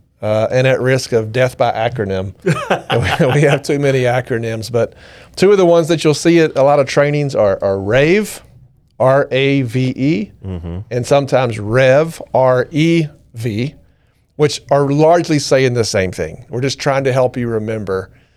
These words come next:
Speaker 1: you know, or trying to help you get some good practice to where it becomes second nature. I don't ever think about an acronym in session, but, you know, it helps when you first start. So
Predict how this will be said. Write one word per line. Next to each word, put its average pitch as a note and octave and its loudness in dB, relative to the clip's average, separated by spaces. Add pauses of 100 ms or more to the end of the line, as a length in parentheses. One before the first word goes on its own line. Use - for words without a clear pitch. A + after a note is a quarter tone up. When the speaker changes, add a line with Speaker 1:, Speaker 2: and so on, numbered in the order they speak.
(340)
Speaker 1:
you B2 -8
know, A2+ -2
or A2 -2
trying B2+ 0
to A#2+ 0
help B2+ 0
you A#2 -6
get B2 -2
some A#2+ -8
good B2+ -4
practice A#2 -4
to A#2+ -8
where A#2 -2
it A#2 -6
becomes G#2+ -8
second G2 -8
nature. F2+ -12
I G#2 -8
don't A#2+ -8
ever A2 -6
think G#2+ -10
about F#2+ -6
an F2+ -10
acronym F#2+ -10
in F2 -12
session, F2 -10
but, F#2 -10
you G3 -8
know, C4 -2
it C#3+ -4
helps C3+ -4
when B2 -8
you G#2+ -10
first F#2+ -8
start. C#3 0
So G#2+ -4